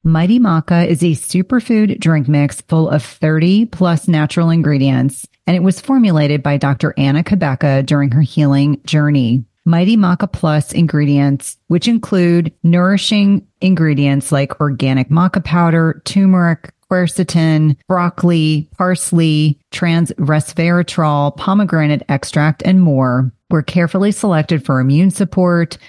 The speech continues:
to sustain energy, provide mental clarity, and improve recovery. It also tastes delicious. It supports healthy detoxification and alkalinity in the body, balances hormones,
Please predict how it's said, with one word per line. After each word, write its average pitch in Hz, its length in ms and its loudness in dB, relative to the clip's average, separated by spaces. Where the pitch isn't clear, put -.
to 208 140 -2
sustain 196 500 0
energy, 147 840 -2
provide 131 420 -2
mental 170 300 0
clarity, 156 480 0
and 151 80 2
improve 135 500 -2
recovery. 131 760 -2
It 165 140 0
also 143 380 -2
tastes 135 440 -4
delicious. - 920 -2
It 202 180 -2
supports 190 540 -2
healthy 165 440 -2
detoxification 165 1200 0
and 180 180 -2
alkalinity 156 680 0
in 160 80 2
the 165 80 2
body, 135 580 0
balances 185 500 0
hormones, 160 720 0